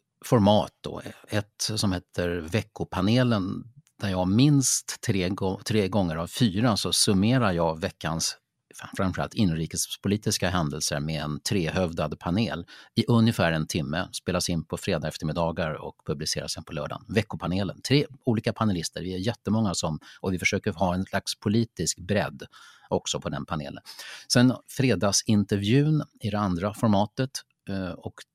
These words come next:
det, vi har också då en gång i veckan, och där gör Jörgen Wittfeldt då, som är min kollega och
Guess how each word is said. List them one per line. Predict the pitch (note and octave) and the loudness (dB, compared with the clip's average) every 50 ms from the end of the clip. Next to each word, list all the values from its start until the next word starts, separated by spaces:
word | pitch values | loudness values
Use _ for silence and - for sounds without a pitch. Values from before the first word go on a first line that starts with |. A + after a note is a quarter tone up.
| _ _ | _ _
det, | - F#2+ | -8 -6
vi | E2+ F#2 | -4 -4
har | G2 G#2+ | -2 -2
också | G#2 - - B2+ | -2 0 0 2
då | A2 F#2+ F#2+ | 2 2 2
en | F#2+ F#2 F2+ | 0 0 0
gång | F2 E2 E2+ | 0 0 -2
i | E2+ | -2
veckan, | F2+ E2 - - - C2 C#2+ C#2+ C2+ - _ _ | -4 -6 -6 -6 -6 -4 -4 -6 -10 -14 _ _
och | E2+ D#2 C2+ | -14 -12 -12
där | - - G#2+ A2+ | -4 0 2 2
gör | A#2 G#2 F#2+ F#2 | 4 2 2 0
Jörgen | F2 F#2+ G2 F2+ F#2 F2+ F#2+ | 0 -2 -2 -2 -2 -2 -4
Wittfeldt | G#2+ G#2 - - - - C3+ A#2+ G#2 - | -4 -6 -8 -4 0 2 2 2 0 -4
då, | - - | -10 -12
som | - - E2+ | -8 -6 -6
är | D#2 | -4
min | D#2+ D#2+ D#2+ D#2+ | -4 -6 -6 -8
kollega | - - F#2 F2+ D#2+ D#2+ E2 F2+ F#2 D#2+ | -6 -6 -4 -4 -4 -4 -4 -2 -2 -2
och | D2+ D#2 D#2 - | -2 -4 -6 -10